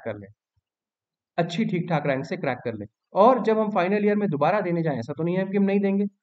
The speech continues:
फाइनल ईयर में जब दे, देने जाएंगे, तो हम अपनी रैंक को इम्प्रूव करेंगे। जो भी मेरी rank आई थी, मैं उसमें और काम करूंगा, उसको बेहतर करूंगा, उसको improve करने जाऊंगा। ये मेरा motive होना चाहिए तैयारी का।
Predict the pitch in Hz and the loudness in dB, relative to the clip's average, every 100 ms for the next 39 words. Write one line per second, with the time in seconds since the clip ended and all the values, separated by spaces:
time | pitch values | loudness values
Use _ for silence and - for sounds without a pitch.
0 | _ _ - 190 240 233 226 220 208 180 | _ _ -4 2 4 4 4 4 2 2
1 | 160 165 165 160 143 123 131 190 160 _ | 0 2 2 2 0 -2 -2 -4 -6 _
2 | - 175 202 208 185 147 143 147 208 160 | -8 -2 0 2 0 0 -2 0 0 0
3 | - 165 165 170 202 196 135 101 113 120 | -4 -2 0 2 2 2 0 -2 -6 -6
4 | 113 _ _ _ _ _ _ _ _ _ | -10 _ _ _ _ _ _ _ _ _
5 | _ _ _ _ _ _ _ _ _ - | _ _ _ _ _ _ _ _ _ -4
6 | 151 214 240 240 208 202 196 180 180 185 | 2 4 4 4 4 4 2 2 0 -4
7 | 185 _ 151 156 165 170 165 185 185 180 | -8 _ -2 0 2 0 2 0 0 -2
8 | 175 170 175 185 170 - 175 120 117 123 | -2 0 2 0 -2 -6 -6 -4 -6 0
9 | 170 165 175 175 190 160 - 185 151 147 | -2 0 -2 0 -2 -2 -4 -4 -4 0
10 | 165 160 123 117 113 98 98 _ _ _ | -2 0 -2 0 -2 -6 -8 _ _ _
11 | _ 127 156 220 156 123 123 156 - - | _ -6 2 2 2 0 -4 -8 -14 -8
12 | 135 165 175 160 - - - 139 156 156 | 0 2 2 0 -2 -10 -10 -4 -2 0
13 | 143 117 131 117 101 - - | -2 -4 -4 -6 -10 -14 -20